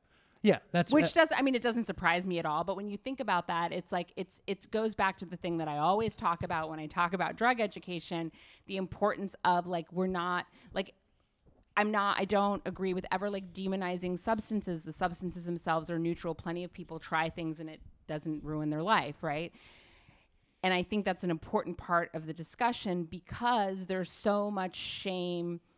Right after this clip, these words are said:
Speaker 2: for people who are using, and that can be a big,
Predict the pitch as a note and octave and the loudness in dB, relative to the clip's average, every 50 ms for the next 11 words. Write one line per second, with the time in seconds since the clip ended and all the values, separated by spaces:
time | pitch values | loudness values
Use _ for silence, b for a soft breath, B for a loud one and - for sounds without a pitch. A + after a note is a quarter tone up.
0 | _ _ _ - F#3+ F3+ - - F#3 E3+ - F3+ F3 E3+ E3+ D#3+ E3+ F3 E3+ E3 | _ _ _ -6 -6 -6 -4 -8 -8 -8 -4 -4 -2 -2 -2 -2 -2 -2 -2 -2
1 | D#3+ D#3+ D#3 D#3+ E3+ F#3+ A#3+ C4+ D4 D4 B3 G#3 F3+ D#3+ D#3+ E3 E3 E3 F3 b | 0 -2 -2 -4 -4 -4 -2 0 0 0 0 0 -4 -4 -4 -4 -4 -4 -6 b
2 | b b b E3+ F3 F3 E3 - - E3+ D#3+ E3 E3 D#3+ D#3 - D#3+ D3+ F3 E3+ | b b b -2 0 0 -2 -2 -4 -6 -4 -4 -6 -6 -6 -8 -8 -4 -2 -4
3 | E3+ E3+ D#3 | -4 -4 -8